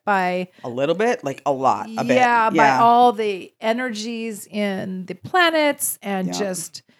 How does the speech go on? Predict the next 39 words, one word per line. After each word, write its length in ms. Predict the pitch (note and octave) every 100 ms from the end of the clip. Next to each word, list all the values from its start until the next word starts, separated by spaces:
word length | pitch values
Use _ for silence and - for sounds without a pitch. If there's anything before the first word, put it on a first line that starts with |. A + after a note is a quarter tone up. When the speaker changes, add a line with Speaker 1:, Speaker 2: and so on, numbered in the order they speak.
| _ _
Speaker 1:
the 720 | G3+ G3 F#3+ F#3+ F#3 F3+ - _ -
Speaker 2:
World 120 | F#3 F3
Speaker 1:
upcoming 220 | G#3+ G3+
Speaker 2:
events. 160 | F#3+ A3+
Speaker 1:
election, 600 | D#4 D#4+ - D#4+ D#4 D4+
Speaker 2:
Mm-hmm. 220 | D4+ C#4+
Speaker 1:
world 300 | A3+ G#3 G3+
events, 640 | G3+ G3 E4 E4 D#4+ - -
and 280 | - G#3 F#3+ _ _ _
social 480 | - A#3+ G#3+ G#3+ G#3
Speaker 2:
covid. 120 | G3+
Speaker 1:
injustice 800 | G3 G#3 B3+ C4 - C#4+ A#3+ D#3
over 320 | G#3 G3+ F#3
and 80 | F#3+
Speaker 2:
Mm-hmm. 80 | A3
Speaker 1:
over 240 | B3 C4
again, 480 | C4 A#3+ B3+ A#3+ B3 B3+
and 480 | G3+ G3+ F#3+ F#3 - _ _ _ -
covid, 800 | - C4+ B3+ A#3+ A#3 A3+ A3+ G3+ -
and 260 | G3+ G3
we're 100 | G3+
getting 220 | G#3+ B3 A#3+
tossed 340 | B3 A3+ -
around. 360 | G#3 F3+ E3 F3
So 120 | A3
how 220 | - A#3+
does 160 | C#4+ C#4
that, 300 | A#3+ - - _ _ _
Speaker 2:
Yeah. 100 | -
Speaker 1:
how 260 | D#3 D#3 C4
does 140 | E4
that 180 | C#4+ A3+
impact 400 | A#3 C4 A3+ G#3+
me? 120 | F#3
Well, 360 | F3+ F#3 F#3+ F#3+ _ _
you 100 | F4
know, 180 | F#4 A#3
we, 200 | G#3 D4+ - _
I 200 | - D#4+